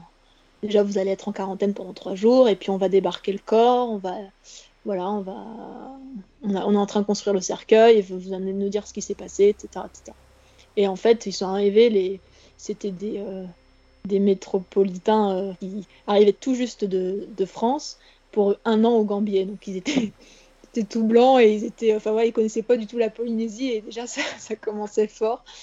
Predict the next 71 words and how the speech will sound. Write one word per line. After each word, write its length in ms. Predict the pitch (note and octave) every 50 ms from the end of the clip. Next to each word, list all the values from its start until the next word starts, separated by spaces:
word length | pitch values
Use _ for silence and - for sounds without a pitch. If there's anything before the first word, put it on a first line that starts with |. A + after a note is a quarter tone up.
| - - - B3+ -
Et 80 | A3+ A3+
ils 40 | A3
sont 160 | - - A3+
arrivés 240 | A3+ A3+ A3 A3+ A#3+
avec 280 | A#3+ A3+ G#3 G3+ -
les 100 | - G#3
masques, 420 | G3+ G3+ G#3 G#3+ A3 A3 G#3+ _ -
le 100 | G3+ G3+
gant 240 | G3+ G3+ G#3+ G#3+ G#3+
et 80 | G3+
tout. 140 | G#3 - A3+
Ils 80 | A3 G#3
nous 60 | G3+
disent, « 160 | - G#3 G3+
Bon, 100 | G3 G3
surtout, 280 | - - _ - A3 G3
faites 200 | - G3+ F#3 F3+
bien 160 | G#3 G3+ G3+
attention, 680 | G3 F#3 - G3 G3 - - - G#3+ G#3+ G#3+ G#3+ G#3+
c'est 140 | G#3+ - G3+
un 100 | G3 G3
corps 240 | - G#3+ G3+ G3 G#3+
humain, 420 | G#3+ G3+ G#3 G#3 G#3+ G#3+ A3 A3
donc 220 | G#3+ G3+ F#3+ _ -
on 40 | G3+
le 80 | G3
respecte, 580 | F#3+ G3 F#3+ - - - G#3+ G#3+ G#3 - - -
et 40 | _
cetera. » 300 | - G#3 F#3 F#3+ G3 G#3 _ _ - - - - _ _ -
Mais 60 | G3+
en 60 | G#3
fait, 220 | - A#3 A3 - G#3+
au 60 | F#3+
bout 120 | F3+ G3
de 60 | F3+ -
trois 300 | - - G3+ G3+ G#3 G3+
heures 140 | G#3+ G3+ G#3
de 100 | G3 G3
bataille, 380 | F#3 F#3 F#3+ - A3 G#3 G#3+ G#3
on 60 | G3
n'arrivait 320 | F#3 F#3 F3+ F#3 F#3 F3+
vraiment 300 | F3+ - F#3+ F#3+ G3 F#3+
pas 100 | - F3+
à 20 | F3+
le 60 | F3+
sortir. 460 | - - - - - - G3 F#3+ A3 A#3 A3+ - _ - _ _ _ _ _ _ - -
Il 60 | A3
y 40 | G3+
avait 140 | G3 F#3+ F#3+
plus 180 | - - G#3+
de 80 | G3 G3+
gants, 160 | A3 G#3+ G#3+
plus 220 | G#3 - A#3+ A#3+
de 60 | G#3 A3
masques, 280 | G#3+ A3 G#3+ - -
plus 80 | - A3
rien 300 | A3 B3 B3+ A3 A3+ A3
parce 220 | - G#3+ G#3+ -
que, 360 | - - F#3+ - - - - -
parce 200 | - F#3+ F#3 -
qu'on 160 | - G3 G3
suait 340 | - - - - A3 A3+ A3
comme 280 | - F#3+ F#3+ F#3+ F#3 - _ _ _ - - - - - -
je 80 | - -
sais 100 | G#3+ F3+
pas 160 | G#3 G3+ G3
quoi. 200 | - A3 A3+ A#3
En 60 | G#3+
fait, 160 | - A3+ A3
on 60 | G#3+
n'a 120 | G3 G3